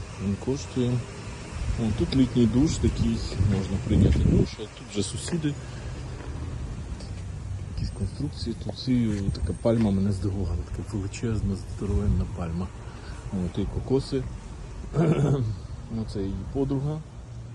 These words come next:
Ну, по ідеї, така сама пальма, і ось кокоси, і ось прямо ці кокоси вже проросли. Отак от вони виглядають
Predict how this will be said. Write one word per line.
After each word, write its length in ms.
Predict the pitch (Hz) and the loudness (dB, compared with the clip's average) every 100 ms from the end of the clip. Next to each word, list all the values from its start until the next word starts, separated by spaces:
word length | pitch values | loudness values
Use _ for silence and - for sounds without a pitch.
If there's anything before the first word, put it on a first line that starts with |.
| - - - - - - - 107 | -14 -12 -12 -12 -12 -12 -10 -6
Ну, 80 | 107 | -6
по 100 | 104 | -2
ідеї, 200 | 107 107 | 0 0
така 220 | 104 101 107 | 0 -2 -2
сама 280 | - 98 98 | -2 -2 -2
пальма, 300 | 143 156 131 95 | -2 -2 -2 -2
і 40 | |
ось 140 | 104 | -4
кокоси, 500 | - - - 139 - 95 | -6 -10 -6 -6 -6 -6
і 40 | |
ось 240 | 104 117 - - - - - - - - | -4 -4 -4 -8 -8 -14 -14 -14 -16 -6
прямо 260 | 110 110 101 | -4 -2 -4
ці 60 | - | -10
кокоси 420 | - - 113 - | -10 -6 -4 -4
вже 160 | 92 95 | -8 -8
проросли. 600 | - 104 101 101 - 76 - | -8 -6 -6 -6 -8 -8 -12
Отак 180 | - - | -12 -12
от 160 | - - | -12 -10
вони 240 | 196 196 | -10 -10
виглядають 400 | 190 196 - - | -8 -6 -2 -2